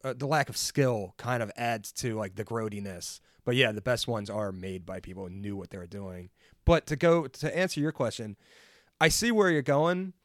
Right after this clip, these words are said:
but I kinda like the fact that, like, the mainstream kinda frowns on them. I think it adds to that, like, danger.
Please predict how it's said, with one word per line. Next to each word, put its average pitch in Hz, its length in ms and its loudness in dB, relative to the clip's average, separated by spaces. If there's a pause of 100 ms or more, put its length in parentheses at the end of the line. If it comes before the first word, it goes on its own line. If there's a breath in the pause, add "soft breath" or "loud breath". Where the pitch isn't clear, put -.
(500)
but 147 120 4
I 147 80 0
kinda 180 320 4
like 139 300 4
the 131 80 -2
fact 120 360 0
that, 117 240 0
like, 117 420 -2
the 123 300 -2
mainstream 120 920 -2
kinda 110 300 -4
frowns 104 420 -4
on 95 200 -8
them. 85 260 -12
I 113 100 -6
think 147 280 0
it 131 180 -2
adds 123 400 2
to 113 280 -4
that, 107 360 -2
like, 101 480 -10
danger. 104 720 -6